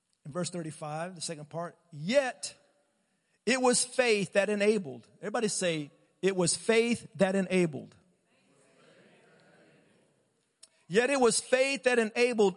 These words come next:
others to endure great atrocities." So now we read about people of faith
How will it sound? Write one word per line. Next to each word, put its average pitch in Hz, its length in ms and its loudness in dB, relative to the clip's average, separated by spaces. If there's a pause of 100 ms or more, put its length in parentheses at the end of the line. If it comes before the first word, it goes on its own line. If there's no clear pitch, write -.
others 262 400 4
to 240 220 2
endure 226 440 4
great 226 380 2
atrocities." 185 1160 -4 (2250)
So 247 140 2
now 262 160 4
we 277 200 2
read 277 280 4
about 226 380 0
people 254 420 2
of 190 140 2
faith 180 720 -2